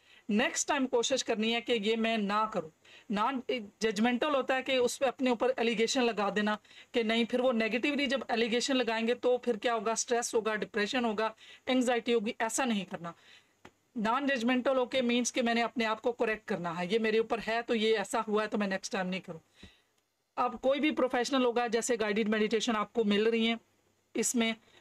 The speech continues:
मुख्तलिफ तरह की मैं क-, करवा रही हूँ कि जिसमें से हमारे अंदर के जो flaws हैं वो खुद ब खुद seeding होगी और ख़त्म होंगी।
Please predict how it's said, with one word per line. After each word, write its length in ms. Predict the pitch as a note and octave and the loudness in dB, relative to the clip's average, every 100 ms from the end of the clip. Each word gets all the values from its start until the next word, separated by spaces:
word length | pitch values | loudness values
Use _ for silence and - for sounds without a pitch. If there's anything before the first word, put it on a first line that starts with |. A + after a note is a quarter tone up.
| _ | _
मुख्तलिफ 400 | A3+ A#3 D4+ D4+ | -2 0 -4 -2
तरह 220 | C#4+ B3 | 0 0
की 160 | A#3+ A#3+ | 0 0
मैं 140 | A#3 | 0
क-, 160 | A3+ A#3+ G#3+ | -2 -6 -2
करवा 280 | G#3+ G#3 G#3 | 0 0 2
रही 120 | A3+ | 2
हूँ 100 | A3+ | 2
कि 140 | A3 | 0
जिसमें 460 | F#3+ A3 - A3+ G#3+ | 0 -4 -2 -2 0
से 260 | - A3 A3 _ _ | -2 -2 -4 _ _
हमारे 260 | G#3 G#3 A3+ | 0 2 2
अंदर 340 | B3 G#3+ A#3 | 0 0 0
के 140 | A3+ A#3 | 0 0
जो 120 | A#3 | 0
flaws 380 | A3 G3+ G#3 A3+ | 0 0 0 0
हैं 60 | |
वो 80 | A3 | -2
खुद 180 | - C4 | -2 -2
ब 140 | A3+ | -2
खुद 180 | A#3 A#3 | 0 -2
seeding 400 | - A3 A3 G#3+ | 0 -2 0 0
होगी 200 | G3+ G3 | 0 0
और 80 | G3+ | -4
ख़त्म 300 | - F#3 F#3+ | -6 -4 -4
होंगी। 300 | F3 D#3 | -4 -8